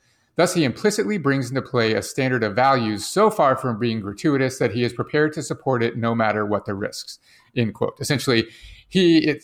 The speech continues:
it's so valuable to him that he is the rebel, is willing to die to protect this part of himself. Now, this conclusion by Camus sounds simple, but it's actually a really profound philosophical statement,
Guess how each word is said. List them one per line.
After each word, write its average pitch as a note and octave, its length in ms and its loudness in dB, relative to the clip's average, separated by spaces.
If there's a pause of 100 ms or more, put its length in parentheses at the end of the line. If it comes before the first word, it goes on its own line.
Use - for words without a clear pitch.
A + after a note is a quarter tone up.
it's - 320 -6
so - 640 2
valuable A#2 480 2
to A#2 140 -2
him A2 200 -2
that G#2+ 120 0
he A2 180 -2
is G2 240 -4
the A2+ 160 -6
rebel, G#2 380 0
is B2+ 180 -2
willing A#2 300 0
to A#2 100 -8
die G#2+ 520 2
to - 120 -16
protect A2 460 -4
this A#2 160 -8
part - 340 -2
of G#2+ 220 -8
himself. - 580 -12
Now, B2+ 160 -2 (800)
this - 180 0
conclusion C#3 500 0
by A2+ 160 4
Camus A2+ 480 -4
sounds D#3 420 2
simple, A#2 400 0
but A2 140 0
it's A2+ 140 0
actually D3 300 2
a A#2+ 60 4
really A#2+ 480 0
profound A#2+ 840 0
philosophical A2+ 840 -2
statement, A2 800 -2